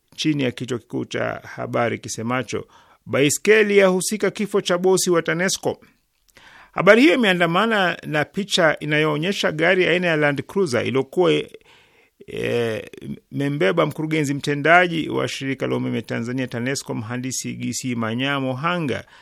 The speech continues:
na kusababisha kifo chake pamoja na dereva wake Muhajir Mohamed Haule. Kama inavyoonekana pichani, gari hilo limeharibika kufuatia ajali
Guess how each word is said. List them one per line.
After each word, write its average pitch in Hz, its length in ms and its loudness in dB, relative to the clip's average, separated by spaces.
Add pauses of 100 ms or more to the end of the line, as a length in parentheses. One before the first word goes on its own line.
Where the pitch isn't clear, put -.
(280)
na 101 120 -10
kusababisha 143 680 -2
kifo 135 360 -8
chake 180 380 -2
pamoja 151 380 -4
na 139 140 -2
dereva 131 360 -2
wake 147 260 0
Muhajir 127 480 -2
Mohamed 117 440 -4
Haule. 117 480 -2 (960)
Kama 254 240 0
inavyoonekana 156 680 0
pichani, 127 500 -4
gari 135 280 0
hilo 147 300 0
limeharibika 127 1080 -2
kufuatia 131 580 -4
ajali 127 500 0